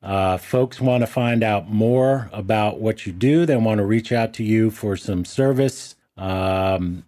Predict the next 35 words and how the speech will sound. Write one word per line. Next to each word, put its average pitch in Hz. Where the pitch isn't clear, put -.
the -
best 120
way 120
to 101
do 107
that 110
is 95
Virginia 120
Motorrad 113
Werkstatt, 123
uh, 98
W 110
E 123
R 120
K 127
S 131
T 131
A 127
T 98
T, 180
or 135
they 123
can 113
also 131
find 127
you, 123
and 104
I'm 101
gonna 107
guess 113
you've 110
probably 113
got 104
an 95
email, 113